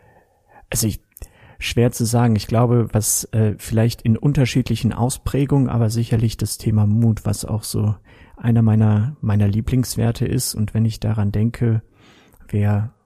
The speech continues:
haben, haben ja ein Familienunternehmen und meine Mutter gerade vor, ist leider vor einigen Jahren verstorben, aber war, war doch mit dem, was sie umgesetzt hat, gerade was, was zum Beispiel unsere Kanzlei angeht, sehr, sehr mutig. Ein Konzept,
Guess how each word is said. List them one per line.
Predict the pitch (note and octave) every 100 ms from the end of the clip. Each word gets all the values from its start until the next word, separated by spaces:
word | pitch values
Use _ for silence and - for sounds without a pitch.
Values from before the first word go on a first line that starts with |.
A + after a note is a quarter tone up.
| C#4+
haben, | - A#2 A#2 A#2 B2+ -
haben | A2+ A2+
ja | G2+
ein | G#2
Familienunternehmen | - G#2+ A2 A#2 A#2 A#2+ A2 A2+ A2
und | - A2
meine | - C2+ G2 A2
Mutter | G#2 A#2+ - B2
gerade | - A#2+ B2 A#2+ A#2 _ - - - _ _ - -
vor, | - - G#2+ G#2 G2
ist | - -
leider | A2+ A#2
vor | - A2+
einigen | G#2 A#2 A2+
Jahren | G#2+ A2
verstorben, | G#2 A2 - A2 A#2 E3+ C3
aber | C3 A#2+ A#2
war, | A#2 B2+ B2 A#2
war | A#2
doch | - B2+
mit | - A2+
dem, | A#2+ B2
was | A2 -
sie | -
umgesetzt | C3+ D#3+ E3 C#3 C3+ - -
hat, | C3 -
gerade | - A#2 A#2
was, | A2 -
was | - -
zum | - A2
Beispiel | A#2 A2 -
unsere | - A2+ A#2+
Kanzlei | - A#2 - A2+ C#3
angeht, | B2 A#2 A2+ A2+
sehr, | A2 A2
sehr | A2+
mutig. | G2+ A2 - G#2+
Ein | A2+
Konzept, | - A2+ - A#2+ -